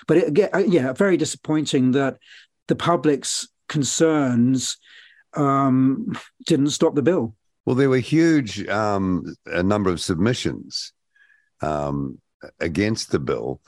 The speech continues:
Speaker 2: And I think, um, and that broke down to six thousand submissions that were really from people who really knew their stuff. Sixteen thousand all up, and the majority of those against the,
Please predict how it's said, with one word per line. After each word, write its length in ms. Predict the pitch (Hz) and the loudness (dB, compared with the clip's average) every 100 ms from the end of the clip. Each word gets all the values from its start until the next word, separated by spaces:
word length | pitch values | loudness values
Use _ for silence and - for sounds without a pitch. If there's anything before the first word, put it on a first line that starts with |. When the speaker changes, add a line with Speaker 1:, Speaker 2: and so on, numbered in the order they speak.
| _ _ _ _ | _ _ _ _
Speaker 2:
And 160 | 92 92 | -4 -2
I 60 | 95 | 0
think, 380 | 117 104 76 | 0 -2 -2
um, 360 | 107 90 87 87 85 | 0 0 0 -2 -2
and 100 | 82 | -2
that 180 | 98 78 | -2 0
broke 200 | 92 78 | -2 0
down 280 | 90 87 | -2 -2
to 180 | 90 92 | -2 -4
six 320 | 80 - 120 | -2 -4 -4
thousand 640 | - 107 92 92 87 82 - _ _ _ | 0 2 2 0 -2 -2 -6 _ _ _
submissions 600 | - 98 90 101 101 87 | -4 0 0 2 0 0
that 100 | 95 | 0
were 140 | 82 85 | 0 2
really 240 | 98 87 | 2 2
from 180 | 85 76 | -2 -2
people 320 | 95 87 80 | -2 0 -2
who 300 | 78 78 73 - | 0 -2 -2 -6
really 600 | 78 90 90 78 67 65 | 0 2 2 0 -4 -4
knew 240 | 82 85 78 | -2 0 2
their 180 | 73 | 0
stuff. 460 | 69 - 78 69 - - - - | 0 -2 -2 -4 -14 -20 -12 -4
Sixteen 640 | - 143 - 139 117 101 | 0 0 2 2 2 0
thousand 640 | - 92 85 85 80 78 76 _ - _ _ | 0 0 0 -2 -2 -4 -6 _ -20 _ _
all 340 | 92 87 85 78 | 0 2 0 0
up, 340 | 90 78 - - - - _ - | -2 -2 -6 -16 -18 -20 _ -6
and 300 | 80 85 80 | -2 -2 -2
the 220 | 85 80 | -2 -2
majority 420 | 82 80 87 87 | 0 2 2 0
of 80 | 82 | 0
those 340 | 80 78 78 73 | 0 0 -2 -4
against 560 | 80 73 85 82 - | -4 -2 -2 -2 -2
the, 280 | 82 73 | -2 0